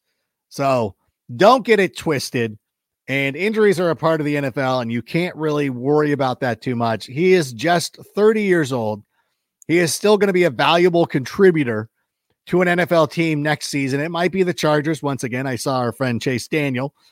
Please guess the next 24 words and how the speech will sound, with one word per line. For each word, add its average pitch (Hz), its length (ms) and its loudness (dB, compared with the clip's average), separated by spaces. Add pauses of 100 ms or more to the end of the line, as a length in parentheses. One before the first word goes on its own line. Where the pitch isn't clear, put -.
(640)
was 139 240 2
not 208 300 6
pleased 170 380 2
with 127 200 -2
me 120 220 -2
for 123 140 -4
making 120 380 -2
those 104 340 -4
jokes, 113 480 -4
and 110 120 -4
a 107 120 -4
couple 117 240 -4
other 110 240 -4
guys 104 280 -4
were 107 80 -8
like, 104 220 -4
"Hey, 175 140 4
Rank, 160 360 0
you're 143 140 0
a 135 60 0
little 143 200 0
off 123 240 0
base." 131 320 0 (380)
But 320 300 6